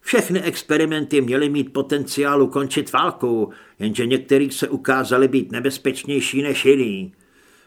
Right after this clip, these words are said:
Není tu žádná dobrá možnost a tahle karanténa naznačuje, že podle vlády je to jeden z těch horších případů, ale očividně nepatří mezi nejhorší.“ „Jak to poznáš?“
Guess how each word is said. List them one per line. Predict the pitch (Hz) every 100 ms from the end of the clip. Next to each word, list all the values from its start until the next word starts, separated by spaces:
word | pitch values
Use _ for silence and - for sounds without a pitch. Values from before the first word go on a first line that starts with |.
| -
Není | 135 208
tu | 190 170
žádná | - 143 147 156
dobrá | 147 139 123 139
možnost | 127 127 123 131 120 135
a |
tahle | 107 117 117 117
karanténa | - 123 120 127 127 117
naznačuje, | 117 98 131 123 - 127 127
že | 127 123
podle | - 120 131
vlády | 110 113 120 120
je | 127
to | 123 127
jeden | 127 127 120
z | -
těch | 127 95
horších | 107 117 - 110
případů, | - 123 113 131 110 104 98 95 - - -
ale | 95 101
očividně | 135 - 160 151 139 135
nepatří | 131 147 135 - 143
mezi | 139 131
nejhorší.“ | 139 143 143 151 - 95 87 80 _ _ _ _ _ _ _ -
„Jak | 98 101
to | 127
poznáš?“ | 135 135 135 139 123 117 -